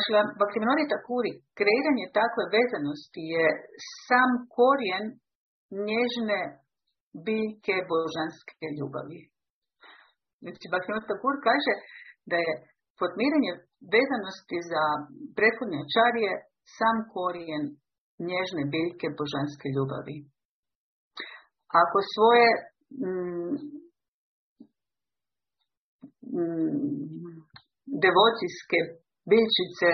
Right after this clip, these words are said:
e, ukorijenimo u takvim vezanostima, sve ćemo dostići. Pjesme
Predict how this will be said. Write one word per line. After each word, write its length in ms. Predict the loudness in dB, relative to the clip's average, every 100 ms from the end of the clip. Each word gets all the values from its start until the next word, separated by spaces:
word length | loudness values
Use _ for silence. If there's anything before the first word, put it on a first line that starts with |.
| 2
e, 40 | -4 _ _ _ -20 -18 -18 -18 -20 _ _ -4 -2 -2 0 0
ukorijenimo 680 | 4 4 6 8 6 6 4 2
u 20 | 2
takvim 340 | 2 2 -2 0 4
vezanostima, 720 | 4 4 0 -4 -6 -4 -4 -4 -8 _ _ _ -20 -20 _ _ _ _ _ -6
sve 140 | 0 2
ćemo 160 | 2 -2 -2
dostići. 520 | -6 -10 -16 -14 -12 -14 _ _ _ _ _ _ _ _ _ _ _ _ _ _ _ _ _ _ -20 _ _ _ _ _ _ _ _ _ _ _ _ _ _ _
Pjesme 320 | 2 4 6